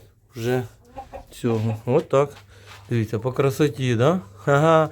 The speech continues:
є, люблю я це діло. Щас карман положу, хоч би не побить. Це тільки шелудько може яйця в кармані носить. Так що, ну, і ще дрів підкидаємо. От такі пташки у нас. Так що, все,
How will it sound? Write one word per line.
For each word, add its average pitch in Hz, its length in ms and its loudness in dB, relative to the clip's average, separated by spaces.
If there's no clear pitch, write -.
є, 127 260 0
люблю 139 280 -2
я 123 180 0
це 120 140 -4
діло. 147 360 2
Щас 117 140 -4
карман 127 380 0
положу, 120 300 -4
хоч 113 140 -2
би 113 120 0
не 117 120 0
побить. 123 460 0
Це 123 80 -4
тільки 120 160 -6
шелудько 123 480 -2
може 113 240 2
яйця 123 300 0
в 101 60 -6
кармані 104 440 -2
носить. 98 420 -6
Так 113 200 -2
що, 185 140 -4
ну, 233 100 0
і 175 80 2
ще - 160 -2
дрів 127 260 -2
підкидаємо. 151 720 0
От 180 180 -12
такі 135 320 -8
пташки 113 500 -6
у 101 140 -4
нас. 101 300 -8
Так 131 200 -8
що, - 140 -10
все, 135 260 0